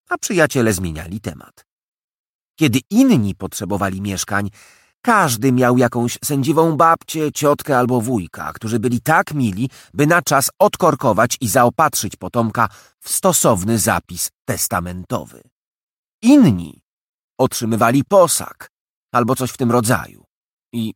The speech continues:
mieszkali. Zięba miał trzypokojowe piekło na ziemi, dzielone z żoną, trójką dzieci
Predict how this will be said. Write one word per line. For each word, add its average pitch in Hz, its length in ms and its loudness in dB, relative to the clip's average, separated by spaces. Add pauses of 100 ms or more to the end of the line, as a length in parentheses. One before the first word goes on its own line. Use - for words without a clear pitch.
(140)
mieszkali. 120 680 0 (1600)
Zięba 143 760 4 (600)
miał 151 480 4 (220)
trzypokojowe 143 720 2 (120)
piekło 101 480 -2
na 98 220 -2
ziemi, 120 560 0 (340)
dzielone 120 640 4
z 95 60 -4
żoną, 143 680 0 (340)
trójką 127 460 2
dzieci 123 520 0